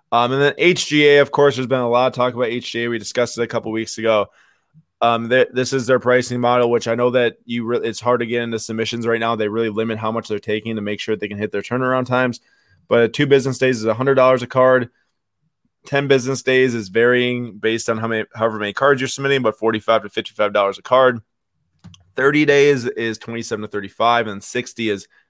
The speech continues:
twenty dollars per card for H G A. And I do not have C S G's pricing,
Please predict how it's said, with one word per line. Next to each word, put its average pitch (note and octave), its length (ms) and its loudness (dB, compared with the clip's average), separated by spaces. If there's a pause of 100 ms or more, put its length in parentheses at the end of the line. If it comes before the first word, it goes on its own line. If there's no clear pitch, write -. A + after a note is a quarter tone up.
(220)
twenty B2 220 -2
dollars A2 180 2
per F#2 160 -10
card G#2 400 0 (760)
for G2+ 520 0 (280)
H G#2 200 -10
G G#2 160 -2
A. F2 160 -4 (600)
And B2 140 2
I B2+ 80 2
do C3 120 0
not F3+ 200 4
have F#3 260 4
C E3 260 0
S D#3+ 100 0
G's D3+ 240 -2
pricing, A2 680 0